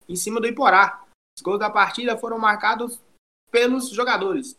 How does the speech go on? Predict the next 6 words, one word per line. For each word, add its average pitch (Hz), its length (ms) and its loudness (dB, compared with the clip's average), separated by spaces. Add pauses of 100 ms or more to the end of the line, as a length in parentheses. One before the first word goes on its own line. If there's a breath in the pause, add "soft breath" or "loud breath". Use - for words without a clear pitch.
Thiaguinho, 254 720 -2
João 202 480 -4
Pedro, 196 480 -6 (540)
Pedro 240 320 2
Júnior, 214 560 -6 (420)
Gaúcho 233 840 -4